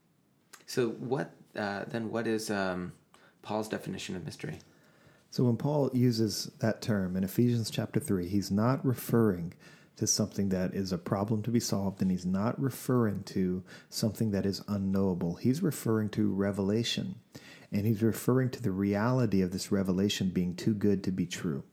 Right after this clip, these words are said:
Speaker 2: that it is something that the human mind could not have conceived of or come up with on its own, that it required God's revelation for it to be realized by human beings to be true.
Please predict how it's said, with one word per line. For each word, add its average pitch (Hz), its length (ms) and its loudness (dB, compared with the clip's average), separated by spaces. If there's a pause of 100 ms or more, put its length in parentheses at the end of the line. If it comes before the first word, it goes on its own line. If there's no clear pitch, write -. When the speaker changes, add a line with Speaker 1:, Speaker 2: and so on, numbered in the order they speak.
(500)
Speaker 2:
that 98 240 2
it 101 140 4
is 104 120 2
something 120 400 2
that 101 140 0
the 95 80 -2
human 110 440 2
mind 98 560 0
could 101 180 -2
not 101 180 -2
have 95 180 -6
conceived 117 540 0
of 117 320 4
or 95 160 -6
come 101 280 0
up 113 220 0
with 95 240 0
on 95 180 -2
its - 220 -4
own, 98 380 -2 (380)
that 104 140 2
it 107 120 -2
required 113 720 2
God's 104 380 2
revelation 95 920 0 (320)
for - 160 -4
it 107 160 2
to - 80 -6
be 95 380 2 (480)
realized 98 880 2
by 127 200 4
human 98 360 2
beings 87 400 0
to - 100 -4
be 87 160 -2
true. 113 440 2